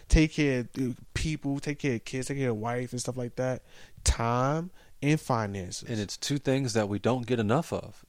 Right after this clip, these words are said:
Speaker 1: Right, right. So I would st-, I would take it a step further and say, well, those two things are considered, like,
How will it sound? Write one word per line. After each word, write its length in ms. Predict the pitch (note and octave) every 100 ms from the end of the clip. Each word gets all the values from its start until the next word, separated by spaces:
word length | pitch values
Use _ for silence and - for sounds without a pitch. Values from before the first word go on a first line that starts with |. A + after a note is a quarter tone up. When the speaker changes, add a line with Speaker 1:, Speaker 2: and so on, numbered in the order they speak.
| -
Speaker 1:
Right, 400 | B2 C#3 A#2+ - -
right. 280 | A2+ C3 A#2+
So 460 | - A#2+ A2+ G2+ - - - - - - - - -
I 140 | A2+ C#3+
would 320 | D3+ C#3 B2 - - -
st-, 400 | - - - A#2 - -
I 120 | C3+
would 160 | D3+ C3+
take 200 | D#3 C3
it 60 |
a 40 | B2+
step 280 | - B2 A2+
further 360 | B2+ D3+ C#3 B2
and 200 | A#2+ A#2
say, 500 | - A#2+ A2+ A2 G#2+ - - - - -
well, 560 | A#2 A#2 A#2 G#2+ G2+ A#2 - - - - - - - - -
those 400 | A2 C3+ C#3 -
two 200 | - B2
things 360 | - C3 B2+ -
are 140 | A2+
considered, 720 | A2 G#2 F#2 - C#3+ A#2 E2 -
like, 360 | A2 A2+ G#2+ -